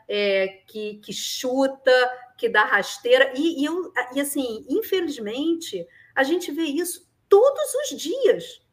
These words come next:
no jornal e na televisão. Não é uma vez ou outra, não. Todos os dias, um monte de pessoas famosas aí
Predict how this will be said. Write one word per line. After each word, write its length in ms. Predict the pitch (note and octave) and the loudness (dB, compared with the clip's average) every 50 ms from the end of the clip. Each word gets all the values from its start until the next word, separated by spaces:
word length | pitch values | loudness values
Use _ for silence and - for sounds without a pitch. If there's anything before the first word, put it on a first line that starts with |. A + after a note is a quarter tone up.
| _ - | _ -10
no 120 | C4 D4 | -8 -4
jornal 420 | D#4 G4 G4+ F4 F4+ F#4 G#4+ B4+ | -2 -2 -2 0 0 0 0 0
e 40 | B4 F#4+ | 0 -2
na 80 | E4 | -2
televisão. 680 | E4 E4 D4 C4+ C4 - A3 G3 G3 G3+ F#3 E3+ D#3+ E3+ - _ _ _ _ _ _ _ | -4 -4 -6 -6 -6 -6 -8 -10 -8 -10 -10 -10 -12 -16 -20 _ _ _ _ _ _ _
Não 380 | C4 D#4+ G4 A4+ B4 B4+ A#4+ | 0 0 2 4 4 4 4
é 300 | A#4+ B4 B4 A#4 A4+ A#4+ | 4 4 4 4 4 4
uma 160 | B4+ B4+ G#4 F4 | 6 4 4 4
vez 320 | - E4+ F4 F4 D#4 C#4 | 4 2 0 2 0 2
ou 160 | C#4+ C4+ B3+ | 2 4 4
outra, 320 | C4+ C#4 C4+ - B3 G#3+ G3 | 4 4 2 0 -2 -4 -2
não. 260 | G#3 A3 A3 A3 G#3+ - _ - | -4 -6 -6 -8 -10 -14 _ 2
Todos 300 | F#4+ G#4 B4 A#4+ G4+ G4 | 4 4 4 4 2 0
os 180 | F#4 C#4+ - | -2 -4 -4
dias, 220 | - D#4 E4+ - - - - _ _ | -4 -4 -4 -4 -6 -12 -20 _ _
um 200 | A4 A#4+ A4+ F#4 | -6 -4 -2 0
monte 360 | E4 E4+ G4+ B4 A4+ - D4 | 2 4 4 2 2 -2 -4
de 80 | C#4+ D#4 | -8 -6
pessoas 480 | D4 C#4+ C#4 C4+ - - C4+ B3+ B3+ | -2 -2 -2 -2 -2 -2 0 -2 0
famosas 600 | - - A#3+ A3+ A3+ A3+ B3 B3+ B3 B3 A3+ G#3+ | -2 -4 -4 -4 -2 -2 -2 0 0 0 0 0
aí 440 | G#3+ G3 G#3+ A#3+ D4+ D#4+ D4+ - - | -2 -4 -2 -2 -2 -4 -4 -6 -14